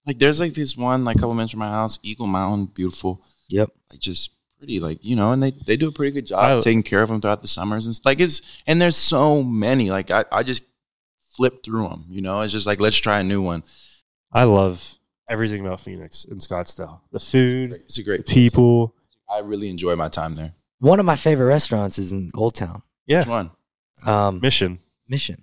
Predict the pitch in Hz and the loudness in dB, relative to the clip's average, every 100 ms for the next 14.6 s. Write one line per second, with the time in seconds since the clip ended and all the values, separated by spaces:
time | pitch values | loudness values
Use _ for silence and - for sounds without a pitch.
0 | - 110 117 139 190 120 - - 104 98 | -12 0 4 6 6 4 2 0 0 0
1 | - - 127 143 101 95 87 120 _ _ | -4 -8 0 2 4 2 0 -6 _ _
2 | 98 92 - 101 95 82 117 110 110 104 | -16 -12 -2 2 2 2 0 4 2 2
3 | 107 104 104 101 95 - 113 101 - - | -2 -4 -2 -4 -6 -4 0 0 -2 -14
4 | _ _ _ 104 92 - _ _ _ _ | _ _ _ 0 0 -2 _ _ _ _
5 | 104 95 85 - _ _ _ _ _ - | -2 -2 -2 -10 _ _ _ _ _ -10
6 | 90 92 87 85 - _ _ _ _ _ | -4 -2 0 -2 -6 _ _ _ _ _
7 | - - _ - - - 113 101 - _ | -20 -20 _ -20 -8 0 2 2 -6 _
8 | _ - - 139 127 120 113 107 95 85 | _ -4 2 4 4 2 2 2 0 -2
9 | _ _ _ _ _ _ _ - 117 104 | _ _ _ _ _ _ _ 0 2 2
10 | 92 90 82 78 - - - - 98 98 | 0 -2 -4 -8 -8 -8 -10 -6 -2 -2
11 | 92 - - 98 92 - 90 85 82 85 | -4 -8 -2 0 0 0 -2 -2 0 0
12 | 87 85 82 - 82 - 82 87 85 87 | 0 -2 -4 -2 -2 -2 -2 -2 -4 -4
13 | 85 80 - 85 82 82 73 73 - - | -4 -4 -6 -10 -14 -18 -14 -12 -10 -10
14 | - 98 87 80 71 - | -6 -4 0 2 2 0